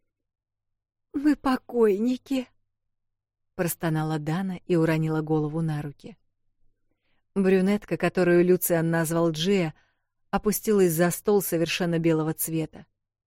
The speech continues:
Что касается Ярда, он так и застыл,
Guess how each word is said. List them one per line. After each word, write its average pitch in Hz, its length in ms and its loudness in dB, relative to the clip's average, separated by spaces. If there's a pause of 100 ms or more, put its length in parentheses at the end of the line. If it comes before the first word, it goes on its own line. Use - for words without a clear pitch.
(840)
Что - 240 2
касается 180 580 0
Ярда, 170 560 -2 (480)
он 226 140 2
так 233 200 0
и 226 40 4
застыл, 185 640 -2